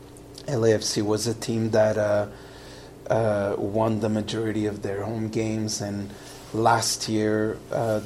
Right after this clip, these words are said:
that lost against, uh, Real Salt Lake in the quarterfinals of the playoffs, and then being one win away from a final that was the U S Open Cup, and,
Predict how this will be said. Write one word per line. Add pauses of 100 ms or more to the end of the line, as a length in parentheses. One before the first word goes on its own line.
(160)
that
lost
against, (560)
uh,
Real
Salt
Lake
in
the
quarterfinals
of
the
playoffs,
and
then (320)
being
one
win
away
from
a
final
that
was
the
U
S
Open
Cup,
and,